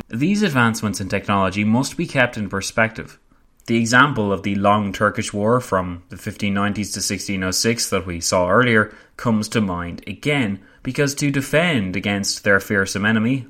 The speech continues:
along the Hungarian border with the Ottomans, the Austrian Habsburgs had constructed several fortresses in the Tres Italien style. Yet, as Black appreciated,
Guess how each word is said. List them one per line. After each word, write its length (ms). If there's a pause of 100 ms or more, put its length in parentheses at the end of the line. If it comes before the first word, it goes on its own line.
along 360
the 80
Hungarian 580
border 300
with 180
the 120
Ottomans, 440 (400)
the 100
Austrian 380
Habsburgs 760
had 180
constructed 600
several 440
fortresses 640
in 120
the 80
Tres 340
Italien 560
style. 540 (320)
Yet, 340
as 180
Black 380
appreciated, 760